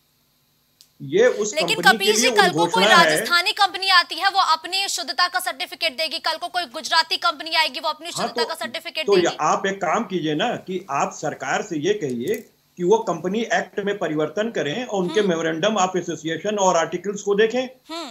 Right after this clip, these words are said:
Speaker 1: और वो कहें कि नहीं, ये काम सिर्फ सरकार कर सकती है और दूसरा नहीं कर सकता है।
Speaker 2: हम्म।
Speaker 1: भाई देखिए, दो तरह के काम हैं।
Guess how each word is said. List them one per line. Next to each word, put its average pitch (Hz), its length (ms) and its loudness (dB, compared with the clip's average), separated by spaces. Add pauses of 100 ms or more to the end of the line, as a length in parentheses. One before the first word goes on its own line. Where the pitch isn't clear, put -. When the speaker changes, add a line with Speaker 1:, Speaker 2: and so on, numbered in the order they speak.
Speaker 1:
और 196 120 4
वो 208 120 8
कहें 214 320 0
कि 226 80 -2
नहीं, 220 180 0
ये 214 240 2
काम 233 280 -2
सिर्फ 247 260 -6
सरकार 196 420 -2
कर 226 220 -4
सकती 226 260 -6
है 254 60 -2
और 240 100 0
दूसरा 214 320 -2
नहीं 185 160 -2
कर 131 140 -6
सकता 110 320 -16
है। - 120 -20 (180)
Speaker 2:
हम्म। 311 200 -10 (1400)
Speaker 1:
भाई 220 120 -2
देखिए, 202 320 -2
दो 208 200 4
तरह 185 260 0
के 165 120 -8
काम 107 200 -10
हैं। - 180 -20